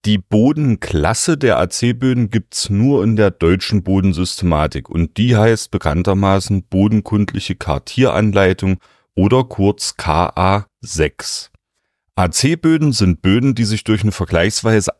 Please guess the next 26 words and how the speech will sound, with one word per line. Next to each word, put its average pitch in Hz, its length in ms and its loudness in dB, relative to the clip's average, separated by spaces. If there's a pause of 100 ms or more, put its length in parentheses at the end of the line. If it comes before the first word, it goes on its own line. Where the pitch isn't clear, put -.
einfache 117 720 -2
Horizontfolge 101 880 -2
auszeichnen. 87 760 -2 (460)
Die 101 100 2
bestehen 107 480 0
nämlich 110 460 2
nur 120 220 4
aus 95 200 0
einem 82 340 0 (120)
A-Horizont, 117 1040 0
also 85 240 0
dem 76 320 -4 (140)
obersten, 123 720 0
meist 78 380 0
humusreichen 117 680 0
Horizont, 117 640 -2 (520)
und 120 240 2
einem 104 320 2
direkt 90 500 -2
darunter 104 560 2
liegenden 120 580 2
C-Horizont, 82 1120 -2
der 85 120 4
das 101 160 2
Ausgangsmaterial 78 1200 -2
darstellt. - 640 -14